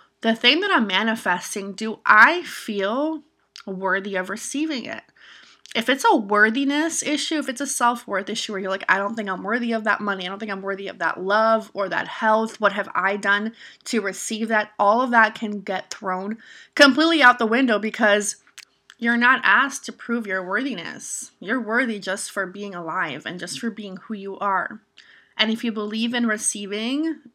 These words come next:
what you want and you understand who you are, you already know your worth. You already know you can have it all. And this actually ties into one of my favorite books by Abraham Hicks, Ask and It Is Given.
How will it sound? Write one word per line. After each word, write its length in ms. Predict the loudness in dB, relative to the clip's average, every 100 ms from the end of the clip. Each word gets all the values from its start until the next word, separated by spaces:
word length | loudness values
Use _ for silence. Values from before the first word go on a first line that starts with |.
| _ _ _ -20 -10
what 220 | -8 -6
you 180 | -8 -8
want 440 | -6 -4 -4 -6
and 160 | -6 -8
you 140 | -8 -6
understand 720 | -4 -4 -6 -6 -4 -6 -6
who 120 | -10
you 220 | -10 -10 -6
are, 300 | -2 0 0
you 320 | -2 -2 2
already 220 | 2 2
know 140 | -2 -6
your 220 | -8 -8
worth. 460 | -6 -6 -6 -12
You 140 | -8 -4
already 200 | 0 -2
know 100 | -4
you 160 | -6
can 120 | -8 -6
have 220 | -4 -4
it 80 | -2
all. 160 | -4 -6 -16 -6
And 80 | -2
this 160 | 0
actually 320 | 0 0 -2 -2
ties 360 | 2 2 2
into 560 | 2 0 0 -2 -2 -6 _ -16 -12 -6
one 180 | -2 0
of 60 |
my 140 | 0 0
favorite 320 | -2 -4 -2
books 260 | -2 -2
by 160 | -4 -4
Abraham 480 | -4 -6 -6 -6 -6
Hicks, 460 | -4 -6 -6 -10 -10 -16 -20 _ 2
Ask 400 | 6 6 4 -4
and 140 | -6 -6
It 80 | -6
Is 160 | -6
Given. 460 | -4 -4 -6 -10